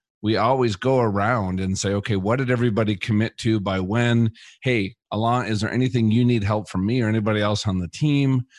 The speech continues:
Are there any dependent events? Is there something you need from outside this team, from a customer, a vendor, for you to be able to get that done in time?" And it doesn't take a lot of time.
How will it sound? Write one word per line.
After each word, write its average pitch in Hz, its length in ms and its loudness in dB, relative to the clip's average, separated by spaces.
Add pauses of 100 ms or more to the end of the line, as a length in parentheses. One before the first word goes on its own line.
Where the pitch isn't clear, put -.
(200)
Are 104 80 0
there 117 100 2
any 131 200 4
dependent 127 640 2
events? 113 640 0
Is 107 160 0
there 104 120 0
something 127 340 0
you 120 140 2
need 131 240 0
from 117 160 -2
outside 120 480 -2
this 131 160 -4
team, 131 320 -2
from 98 160 -4
a 95 60 -6
customer, 123 680 0
a 92 60 -4
vendor, 120 640 2 (540)
for 107 80 -2
you 107 200 4
to 120 60 0
be 113 120 2
able 107 160 2
to 95 60 -2
get 117 280 -4
that 117 300 -2
done 113 320 0
in 110 180 -2
time?" 107 540 -4
And 110 100 -2
it 98 100 -6
doesn't 170 340 -2
take - 260 -6
a 98 40 -6
lot 90 220 -6
of 85 80 -14
time. 95 380 -6